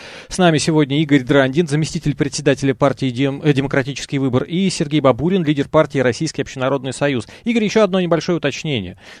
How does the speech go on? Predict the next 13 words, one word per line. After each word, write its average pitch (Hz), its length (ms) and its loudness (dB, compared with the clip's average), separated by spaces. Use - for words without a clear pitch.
Слушайте, 262 420 2
сейчас - 380 0
Куба — 269 340 2
тот 190 240 -2
самый 196 300 4
остров 202 360 0
свободы, 190 460 0
в - 60 -14
который, 190 340 0
мне 175 260 4
кажется, 175 440 2
выгодно 175 360 -2
инвестировать. 165 760 -4